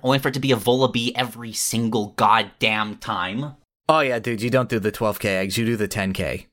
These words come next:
Speaker 2: The ten K are the good ones.
Speaker 1: Yeah, but they, they, I might get, like, a, what was, uh, there's one in there that I really, really want. I'm super excited to get. I can't remember what it is off the top of my <laughs> head, but every time it's just a Volibee. It's just Volibee. I got a shiny Volibee even from it, but it's, it just refuses to be anything else but the
Speaker 2: Oh,
Speaker 1: stupid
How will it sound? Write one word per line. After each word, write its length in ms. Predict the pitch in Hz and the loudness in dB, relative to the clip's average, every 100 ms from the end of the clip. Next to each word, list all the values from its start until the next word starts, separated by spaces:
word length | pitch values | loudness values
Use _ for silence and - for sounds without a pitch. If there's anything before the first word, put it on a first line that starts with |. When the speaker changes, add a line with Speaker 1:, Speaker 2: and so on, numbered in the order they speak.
| - | -8
Speaker 2:
The 80 | 95 | -2
ten 180 | 110 | -2
K 180 | 101 95 | -2 -2
are 120 | 90 85 | -2 -4
the 80 | |
good 200 | 82 73 | -6 -6
ones. 380 | - 55 - - - | -6 -8 -8 -8 0
Speaker 1:
Yeah, 140 | 285 | 0
but 140 | 277 - | 0 -4
they, 120 | 285 | -4
they, 240 | - 370 254 | -4 -6 -4
I 120 | 359 | -4
might 240 | 349 453 - | -4 -4 -2
get, 160 | - | -2
like, 160 | 440 466 | 0 0
a, 160 | 427 - _ - - - | -2 -2 _ -20 -20 -20
what 140 | - - | -20 -18
was, 100 | - | -14
uh, 60 | - - - - - | -14 -14 -20 -20 0
there's 200 | 220 214 | 0 2
one 220 | 185 285 | 4 4
in 160 | 294 240 | 6 4
there 220 | 175 160 | 4 4
that 140 | 147 | 2
I 140 | - 139 - | -2 -6 -10
really, 300 | 147 160 143 - | -10 -8 -8 -4
really 140 | 143 | -4
want. 380 | 110 120 131 127 | 0 2 2 0
I'm 100 | 107 | -4
super 240 | - 123 | -2 -2
excited 300 | 135 135 127 | -2 -2 -4
to 80 | 113 | -6
get. 200 | - 139 | -6 -8
I 40 | - | -8
can't 220 | - 127 | -10 -10
remember 200 | 113 104 | -10 -12
what 100 | 113 | -6
it 40 | |
is 140 | 101 98 | -4 -2
off 100 | 92 | -4
the 60 | |
top 220 | 107 - - | -4 -4 -4
of 140 | - | 0
my 80 | 139 | 0
<laughs> 20 | |
head, 460 | 135 143 175 180 135 - | 2 0 2 2 0 -4
but 160 | - - _ _ | -4 -4 _ _
every 260 | - 170 233 | -2 0 0
time 300 | 247 233 196 | 2 2 2
it's 120 | - | -2
just 120 | - | -2
a 40 | 175 | 2
Volibee. 460 | 185 175 127 87 - _ | 2 2 -2 -6 -10 _
It's 180 | - 147 | -6 -4
just 240 | - 185 151 | 2 2 2
Volibee. 320 | 175 156 - | 2 4 2
I 60 | |
got 100 | 156 | 2
a 40 | 214 | 4
shiny 480 | 214 214 233 226 143 | 4 4 4 2 0
Volibee 440 | 117 107 98 78 | 0 0 0 -4
even 260 | 101 101 95 | -6 -4 -4
from 200 | - 90 | -4 -4
it, 160 | 82 | -4
but 120 | - - | -4 -2
it's, 260 | 147 - | -2 -4
it 100 | 131 | -6
just 460 | - 165 - - - | -4 -2 -2 -6 -8
refuses 460 | 156 - 180 196 | -6 0 0 0
to 60 | 196 | 0
be 100 | 226 | 2
anything 240 | 233 247 | 2 2
else 100 | 233 | 0
but 140 | 247 - | 2 2
the 80 | 175 | 4
Speaker 2:
Oh, 20 | |
Speaker 1:
stupid 160 | 202 | 6